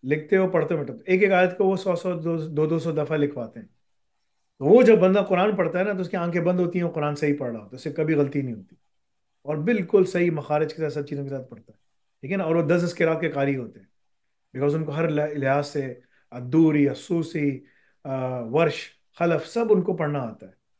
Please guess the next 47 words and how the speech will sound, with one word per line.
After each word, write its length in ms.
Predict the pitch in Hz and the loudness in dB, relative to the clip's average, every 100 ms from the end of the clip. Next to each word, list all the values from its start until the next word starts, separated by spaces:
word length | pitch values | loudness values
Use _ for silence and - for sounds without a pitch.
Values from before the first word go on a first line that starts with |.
| - | -14
ठीक 100 | 135 | -8
है, 120 | 160 - | -8 -2
हफ्स 220 | 170 170 - - | -2 -2 -12 -10
सब 160 | - 185 | -6 -4
पढ़ना 220 | 156 135 | -4 -6
आता 220 | 117 98 | -8 -14
है। 60 | 92 _ _ _ _ | -20 _ _ _ _
That's 220 | 123 160 - | -4 -2 0
the 100 | 175 | 0
reason। 360 | 170 147 117 | 0 -2 -6
So 120 | - | -4
you 140 | 165 175 | 0 4
need 180 | 220 240 | 4 2
to 100 | 220 | -2
spend 360 | - 202 190 | 0 0 2
more 180 | 175 175 | 2 0
time। 340 | 180 247 208 - _ _ _ _ _ _ _ | -2 -4 -6 -10 _ _ _ _ _ _ _
So 80 | 135 | -10
if 120 | - | -8
you 60 | |
spend 300 | 143 - 151 | -8 -4 -2
more 160 | 143 135 | -2 -4
time, 260 | 139 160 226 _ _ _ _ _ _ | -6 -8 -8 _ _ _ _ _ _
then 140 | 120 | -10
you 80 | 135 | -8
can 180 | 147 139 | -4 -2
be 140 | 160 | 0
at 140 | 156 135 | -2 -2
that 180 | 123 | -8
level। 220 | 110 - 95 _ _ _ _ _ | -10 -18 -20 _ _ _ _ _
If 140 | 131 | -12
you 60 | 135 | -8
can't 280 | 151 170 160 | -4 -4 -4
spend 300 | - 156 143 | -6 -6 -4
time, 360 | 185 135 147 - _ _ _ _ _ - | -6 -6 -10 -18 _ _ _ _ _ -10
then 180 | 135 | -4
do 120 | 135 180 | 0 0
what 180 | 160 | 0
you 100 | 156 | -2
have 200 | 139 139 | -4 -6
to 80 | - | -8
do। 160 | 101 95 _ _ | -16 -18 _ _
This 120 | 131 | -14
is 100 | 147 | -8
my 160 | 135 127 | -6 -6
re-, 180 | 123 123 | -8 -12
recommendation। 540 | 120 123 117 110 110 | -16 -14 -14 -14 -18